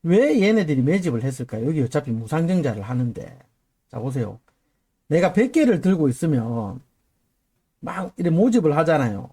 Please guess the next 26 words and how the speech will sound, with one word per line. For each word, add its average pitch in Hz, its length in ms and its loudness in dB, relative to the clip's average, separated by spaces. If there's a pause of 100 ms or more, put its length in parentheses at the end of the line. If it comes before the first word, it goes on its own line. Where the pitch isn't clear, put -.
(300)
그럼 202 180 2
무상증자 247 540 4
하나 180 120 2
하잖아요. 170 440 -2
그럼 147 120 -2
백 208 140 4
개가 240 200 2
이백 147 300 2
개 277 100 2
되잖아요. 127 500 -2 (880)
그럼 196 120 0
내가 208 160 4
이백 170 280 2
개가 254 200 2
있으면 151 180 -2
사백 151 320 -2
개 190 80 -4
되고 139 160 0
사백 160 320 -4
개가 214 160 2
있으면 131 200 -2
팔백 185 260 -4
개 143 80 -6
되잖아요. 110 380 -10
그러니까 147 240 -4
내가 196 500 0